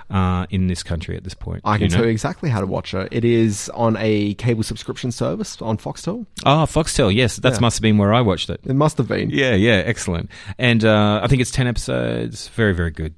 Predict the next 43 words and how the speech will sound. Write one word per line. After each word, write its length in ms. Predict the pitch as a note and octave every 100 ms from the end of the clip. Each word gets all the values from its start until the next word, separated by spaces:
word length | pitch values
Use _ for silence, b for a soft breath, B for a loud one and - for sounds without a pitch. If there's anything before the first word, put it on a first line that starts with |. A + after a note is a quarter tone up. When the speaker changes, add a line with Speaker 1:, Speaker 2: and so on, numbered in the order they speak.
| -
Speaker 1:
Very, 240 | - G#2 F2+
very, 240 | F2 F2
very 220 | E2 E2+ D#2+
funny 220 | E2+ D#2+
so 160 | - E2+
far. 360 | E2 E2 D#2
I 60 | E2+
can't 220 | - D#2+
wait 160 | E2 -
to 120 | E2+
watch 420 | E2 D#2+ C2+ -
the 80 | E2
rest 240 | D#2+ -
of 80 | E2+
it. 260 | F2+ - - - B B B
Speaker 2:
Yeah. 240 | C3+ B2+ F#2 -
Uh, 240 | - C#3+ D#3
and 120 | D#3+
just 180 | F3 -
letting 160 | E3 B2+
you 60 |
know, 200 | C3+ A#2
like, 360 | G#2 A2 A2 -
Jermaine 320 | C#3 B2+ A#2+
Clement, 560 | A2 A#2 A2 G#2+ F#2+ F2 - -
you 120 | G#2
know, 120 | G#2 A2+
of 100 | G2+
whom 240 | B2 A#2
co-directed 840 | G#2 - C3+ G3+ C3 A#2+ - A2 G#2
the 120 | G#2+
original 340 | G#2 G#2+ G#2+
movie 380 | G2+ G2 G2 A#2+
with 300 | C3 G2+ G2+
Taika 240 | F#2 F2+ -
Waititi. 480 | - G#2+ A2 A#2+ - -
Speaker 1:
Yeah. 360 | A2+ G#2 F2 -
Speaker 2:
Uh, 200 | A2 A2+
he's 260 | B2+ D3+ C3
written 200 | C#3 B2
the 80 | G#2+
first 300 | A2 G#2 G2
episode. 480 | - - G2 E3